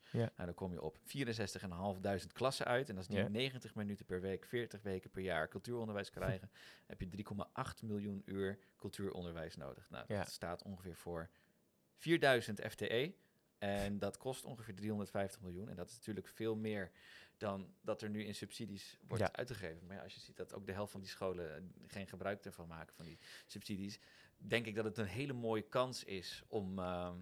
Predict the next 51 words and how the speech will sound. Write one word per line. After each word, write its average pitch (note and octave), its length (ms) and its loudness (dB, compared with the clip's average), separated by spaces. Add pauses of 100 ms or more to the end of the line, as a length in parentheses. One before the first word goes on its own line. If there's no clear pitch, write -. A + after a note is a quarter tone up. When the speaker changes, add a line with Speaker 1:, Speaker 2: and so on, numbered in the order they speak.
Speaker 1:
Om A#2 120 -2
het G#2+ 100 -4
wel G#2+ 280 4 (240)
eens - 160 -6
te - 80 -12
proberen. G2+ 500 2
Speaker 2:
Ja, G2 240 -2
want - 140 -10
als F2 100 -8
het G2 120 -8
dan F#2+ 280 -2
niet G2+ 160 -4 (220)
bovenwettelijk, G2+ 720 2
maar F2 120 -4
wettelijk G2+ 320 -6
geregeld E2 400 -8
wordt, E2+ 160 -10
dan F#2+ 100 -10
heb F#2 120 -8
je - 80 -14
geen E2 140 -10
keus. F#2+ 280 -2
En G#2 60 -14
dan G2+ 80 -4
heb F#2 120 -4
je F#2+ 60 0
ook G#2+ 120 0
de A2 60 -6
discussie G2 440 -6
van, F2 160 -6
heb F#2 220 -2
je G2 80 -8
liever F#2+ 240 -8
een E2+ 80 -12
gymdocent G#2 680 -2
of F2+ 80 -8
heb F2 140 -8
je F2+ 60 -8
liever F#2 200 -4
een F2+ 80 -6
muziekdocent? G2 600 -4
Die - 100 -20
wordt - 260 -14
Speaker 1:
Precies. G#2+ 260 4
Speaker 2:
kleiner, B2 240 8
want F#2+ 120 2
dan G2 100 -4
is G2+ 120 -4
het G2+ 120 -6
gewoon D#2 200 -4
allebei. F2+ 360 -2